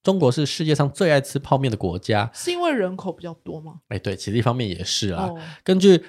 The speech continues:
Speaker 1: 世界泡面协会，真的有这个协会哦，
Speaker 2: <laughs>
Speaker 1: 它的统计，在二零一三年的时候，中国的泡面消耗量超过四百六十二亿包，所以很，大家都很意外，包括你，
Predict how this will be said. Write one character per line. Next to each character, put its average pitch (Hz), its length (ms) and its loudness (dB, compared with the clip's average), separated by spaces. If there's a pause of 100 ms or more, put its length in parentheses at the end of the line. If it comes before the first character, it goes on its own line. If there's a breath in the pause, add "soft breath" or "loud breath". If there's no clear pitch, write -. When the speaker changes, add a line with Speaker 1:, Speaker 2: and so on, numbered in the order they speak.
Speaker 1:
世 185 300 4
界 175 200 8
泡 147 220 8
面 139 180 6
协 101 240 4
会， 110 440 4
真 120 100 -2
的 120 80 2
有 98 40 0
这 104 60 -4
个 98 60 -2
协 85 140 -6
会 82 160 -8
哦， - 240 -12 (140)
Speaker 2:
<laughs> - 200 -20
Speaker 1:
它 151 100 2
的 151 120 8
统 110 280 0
计， 123 260 0
在 117 240 4
二 143 180 2
零 113 160 6
一 117 80 2
三 113 180 2
年 98 140 0
的 85 100 -2
时 - 140 -4
候， 92 120 0
中 139 220 0
国 117 140 2
的 101 80 2
泡 117 240 4
面 110 200 0
消 113 220 2
耗 117 160 4
量 107 180 0
超 110 220 0
过 110 260 0
四 117 600 -2
百 82 420 -2
六 123 380 6
十 98 380 -4
二 127 280 4
亿 123 180 0
包， 120 500 2 (640)
所 139 120 4
以 123 40 8
很， 104 260 2
大 117 140 6
家 117 100 4
都 113 100 4
很 90 140 0
意 90 80 -2
外， 95 100 2
包 98 160 2
括 98 140 2
你， 90 240 -8